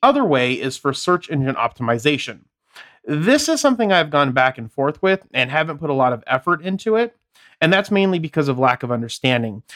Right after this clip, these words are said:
but it is something I will put in place, and I recommend you start researching it as well. Two, aim for the end of the funnel.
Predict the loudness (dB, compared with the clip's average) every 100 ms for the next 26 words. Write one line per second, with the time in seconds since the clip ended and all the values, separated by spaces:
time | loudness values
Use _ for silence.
0 | -8 2 4 6 4 2 0 2 4 4
1 | 2 0 0 0 -2 -2 -4 -16 _ -20
2 | -8 0 4 4 4 2 2 2 2 2
3 | 2 2 0 0 -6 -6 -8 -6 -4 -4
4 | -4 -2 -2 -4 _ _ _ _ _ _
5 | -20 _ _ -4 0 2 0 -10 _ _
6 | -20 -20 -8 2 4 4 2 -2 0 2
7 | 2 2 -2 -2 -2 -6 -18